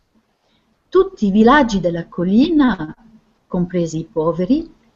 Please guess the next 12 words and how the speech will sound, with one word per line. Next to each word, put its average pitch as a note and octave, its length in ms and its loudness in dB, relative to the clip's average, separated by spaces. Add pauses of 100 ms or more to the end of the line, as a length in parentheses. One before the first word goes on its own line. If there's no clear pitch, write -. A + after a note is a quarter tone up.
(120)
furono D#4+ 460 4
invitati A#3 1000 0 (500)
per - 200 0
festeggiare F3+ 1200 -4 (1120)
in D4 160 8
occasione A3+ 540 4
di C4+ 80 8
un C#4 140 8
festeggiamento A#3 920 2
organizzato A#3 760 4
dal F#3 200 -6
sindaco. C#3 720 -12